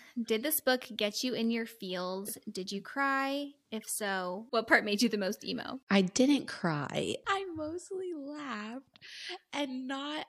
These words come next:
Speaker 2: at funny parts.
Speaker 1: <laughs>
Speaker 2: I laughed at some of the cringe, you know, like, you giggle when you're uncomfortable. That was kinda me this whole book <laughs> at par-, at moments. Um,
Speaker 1: Wow.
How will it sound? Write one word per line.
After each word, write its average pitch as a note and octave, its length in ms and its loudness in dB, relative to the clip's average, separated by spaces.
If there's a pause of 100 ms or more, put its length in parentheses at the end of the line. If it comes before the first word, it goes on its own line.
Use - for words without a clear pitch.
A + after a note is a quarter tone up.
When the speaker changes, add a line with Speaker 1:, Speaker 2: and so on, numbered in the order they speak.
Speaker 2:
at A#3 180 -2 (160)
funny G#3+ 300 -4
parts. - 720 -2 (140)
Speaker 1:
<laughs> - 840 4
Speaker 2:
I E4+ 200 4
laughed D#4+ 480 4 (100)
at C#4+ 200 -2
some D4 200 2
of C#4+ 100 0 (140)
the C4 80 4
cringe, A#3 680 0
you C#4+ 220 2
know, C#4+ 200 2
like, C4+ 400 2
you B3 200 -6
giggle A3+ 380 2
when A#3 140 2
you're G#3+ 140 2
uncomfortable. B3+ 1120 2 (100)
That A#3 320 0
was C#4 140 2
kinda F#4 300 -2
me G#3 240 -2
this B3 220 0
whole A3 220 0
book C4 220 6 (840)
<laughs> C5 800 0
at - 220 2
par-, C4+ 260 6
at C#4+ 220 4
moments. A#3+ 600 -6 (720)
Um, C4 560 -4
Speaker 1:
Wow. G#3 320 -6